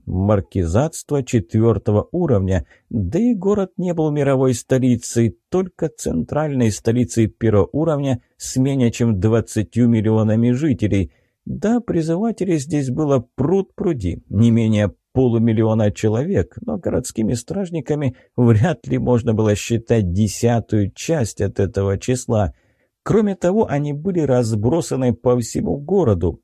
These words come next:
и средний уровень их бойцов, как номинальный, так и уровень опыта, естественно, не дотягивал до бойцов опытных призывателей,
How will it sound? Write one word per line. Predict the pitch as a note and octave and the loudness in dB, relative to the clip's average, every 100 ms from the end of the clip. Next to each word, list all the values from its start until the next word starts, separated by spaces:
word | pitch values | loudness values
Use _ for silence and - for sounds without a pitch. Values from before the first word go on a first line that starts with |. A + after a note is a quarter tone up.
| - | 0
и | A2+ | 0
средний | - A#2 B2 - G#2 - | 0 0 0 2 -2 0
уровень | B2+ A#2 G#2 G#2 | 2 2 2 2
их | G2+ F2+ | 0 0
бойцов, | G#2 G2+ - D3 A#2+ | 0 0 -2 -2 0
как | - G2+ - | 0 -2 0
номинальный, | G#2+ G#2 A#2 C#3 B2 G#2 | 0 2 0 0 2 2
так | G2 G#2+ - | 0 -2 0
и | |
уровень | A2 A2 G#2+ F#2+ E2+ | 0 4 4 2 0
опыта, | E3 E3+ F3 E3+ | -4 -2 -4 -4
естественно, | F#2 B2 A#2 - C#3 B2+ - C3 | -2 0 -2 -4 -4 -4 -4 -4
не | C3 D3 | -2 -2
дотягивал | C#3+ D3 - D#3 E3+ E3 D#3 C#3+ | -2 -4 -4 -4 -4 -4 -4 -2
до | A#2 A#2 | 0 2
бойцов | A#2 A2 - B2+ | 2 0 0 2
опытных | A#2 G#2+ A2 - A2+ - | 4 4 0 0 -2 -2
призывателей, | G#2+ G#2 F#2+ A2 E3 C3 G#2+ F2+ | -2 0 0 0 -2 0 0 -2